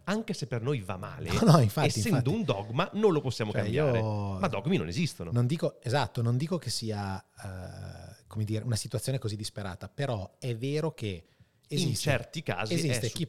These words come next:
Speaker 2: parla, chi parla di Agile perché in realtà gli han, gli han detto che stava facendo in azienda, non si è mai veramente interessato.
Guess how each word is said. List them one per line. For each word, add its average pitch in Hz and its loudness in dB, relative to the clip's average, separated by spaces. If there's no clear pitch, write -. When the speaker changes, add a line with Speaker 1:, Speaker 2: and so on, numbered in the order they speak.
Speaker 2:
parla, 185 -2
chi - -2
parla 196 2
di 160 0
Agile 156 0
perché - -2
in 127 0
realtà 131 0
gli 110 -2
han, 107 -2
gli 120 -4
han 120 0
detto 135 0
che 123 -4
stava 131 -2
facendo 139 -2
in 139 0
azienda, 131 -2
non 104 -4
si - -6
è - -4
mai 131 -2
veramente 104 -4
interessato. 87 -8